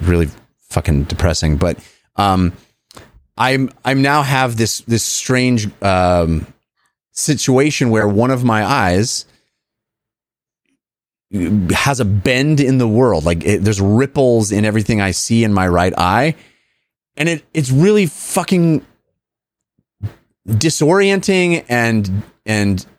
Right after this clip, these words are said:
you know, you, you don't realize how important it is to trust what you witness,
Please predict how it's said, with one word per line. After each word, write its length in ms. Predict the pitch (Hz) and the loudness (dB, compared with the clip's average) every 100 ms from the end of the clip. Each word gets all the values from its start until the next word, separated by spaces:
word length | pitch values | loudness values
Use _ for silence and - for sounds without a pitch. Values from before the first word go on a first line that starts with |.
| _ _ _ _ _ _ | _ _ _ _ _ _
you 200 | - 160 | -6 0
know, 40 | 160 | 0
you, 160 | 165 180 | 0 0
you 180 | 170 160 | 0 2
don't 240 | 208 170 | 0 2
realize 460 | 160 202 175 139 120 | 2 2 2 0 -2
how 600 | - - 160 156 151 131 - _ _ _ _ _ _ _ _ _ _ _ _ _ _ _ _ _ _ - | -6 -2 0 2 2 0 -6 _ _ _ _ _ _ _ _ _ _ _ _ _ _ _ _ _ _ -4
important 520 | 156 - 175 220 185 | -2 2 0 0 -2
it 100 | 156 | 0
is 200 | 156 135 | -2 -4
to 160 | - 123 | -6 -6
trust 680 | - - - 156 156 - - | -6 -8 -2 0 0 -4 0
what 200 | 120 123 | 0 2
you 120 | 110 | 2
witness, 800 | 90 110 - 73 - - - - | 2 2 0 -8 -6 -6 -8 -12